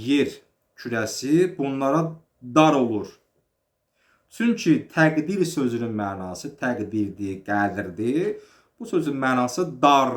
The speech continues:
mənasındadır. Ayəmiz var, deyir, bəli var. Hardadır? Təlaq yeddi. Ayə bu ki, "Və mənə qadir əleyhi rizqa"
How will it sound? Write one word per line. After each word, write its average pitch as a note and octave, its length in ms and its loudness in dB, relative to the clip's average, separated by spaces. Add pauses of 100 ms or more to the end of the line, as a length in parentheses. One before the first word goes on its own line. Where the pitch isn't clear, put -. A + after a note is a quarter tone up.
mənasındadır. E2+ 840 -12
Ayəmiz C3 580 -4
var, C3 220 0
deyir, A2+ 160 -4
bəli D#2+ 320 -6
var. D2+ 140 -14
Hardadır? C3 600 -2
Təlaq B2 340 -4
yeddi. - 380 -10 (600)
Ayə A2+ 260 2
bu G#2+ 140 -2
ki, F#2+ 200 -8 (120)
"Və A2 80 0 (100)
mənə A#2+ 240 0
qadir F#2+ 300 -6
əleyhi A2+ 460 -2
rizqa" E2+ 360 -6